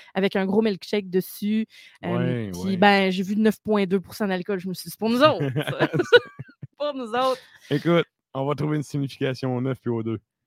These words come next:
Speaker 1: Euh, neuf point... Ouais, c'est ça.
Speaker 2: Ça le fait.
Speaker 1: <laughs> Neuf point deux pour cent
Speaker 2: Ça, ça le
Speaker 1: d'alcool.
Speaker 2: fait. Neuf pour cent, ça le fait, là.
Speaker 1: Ouais, voilà.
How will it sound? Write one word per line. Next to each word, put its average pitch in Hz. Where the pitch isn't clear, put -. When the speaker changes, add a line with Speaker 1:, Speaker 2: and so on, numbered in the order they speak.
Speaker 1:
Euh, 196
neuf 208
point... 208
Ouais, 196
c'est -
ça. -
Speaker 2:
Ça 151
le 208
fait. -
Speaker 1:
<laughs> -
Neuf 233
point 233
deux 226
pour 220
cent 135
Speaker 2:
Ça, -
ça 202
le 175
Speaker 1:
d'alcool. 180
Speaker 2:
fait. 139
Neuf 147
pour 151
cent, 160
ça 113
le 117
fait, 95
là. 196
Speaker 1:
Ouais, 240
voilà. 214